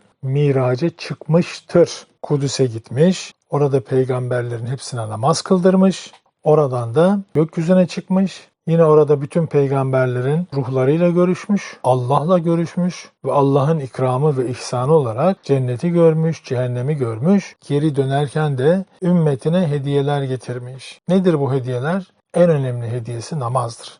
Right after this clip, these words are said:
Namaz miraçtır kardeşim. Namaz miraçtır. Bugün biz her namazı kılarken Allah'ın katına ulaşma hissini yaşıyorsak bu da miracın varlığının bir delilidir.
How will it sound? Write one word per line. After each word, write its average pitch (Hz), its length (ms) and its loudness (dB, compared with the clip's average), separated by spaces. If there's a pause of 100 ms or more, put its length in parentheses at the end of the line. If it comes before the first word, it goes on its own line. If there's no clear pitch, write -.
Namaz 156 400 2
miraçtır 170 560 0
kardeşim. - 560 -10 (280)
Namaz 131 420 -2
miraçtır. 131 840 -2
Bugün 147 400 2
biz 139 200 0
her 170 240 2
namazı 135 340 0
kılarken 135 640 0
Allah'ın 131 520 2
katına 131 440 -4
ulaşma 131 640 -2 (220)
hissini 151 400 0
yaşıyorsak 135 640 -2 (200)
bu 226 120 2
da 214 100 6
miracın 139 640 2
varlığının 120 520 -4
bir 117 200 -16
delilidir. 123 580 -20